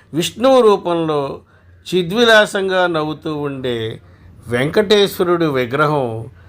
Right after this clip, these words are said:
ఆ విగ్రహం ఎంత ఎత్తులో ఉండేవారికి అంతే ఎత్తులో కనిపిస్తుంది. తిరుమల తిరుపతి వెంకటేశ్వరుని విగ్రహానికి పూర్తి భిన్నంగా శంఖ చక్రాల స్థానం మారి ఉంటాయి.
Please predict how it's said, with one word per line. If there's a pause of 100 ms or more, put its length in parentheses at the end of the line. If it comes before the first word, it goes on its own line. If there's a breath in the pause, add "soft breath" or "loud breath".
(300 soft breath)
ఆ
విగ్రహం (380 soft breath)
ఎంత
ఎత్తులో
ఉండేవారికి (380 soft breath)
అంతే
ఎత్తులో
కనిపిస్తుంది. (480 loud breath)
తిరుమల
తిరుపతి
వెంకటేశ్వరుని
విగ్రహానికి (460 loud breath)
పూర్తి
భిన్నంగా (640 soft breath)
శంఖ (100)
చక్రాల
స్థానం
మారి
ఉంటాయి.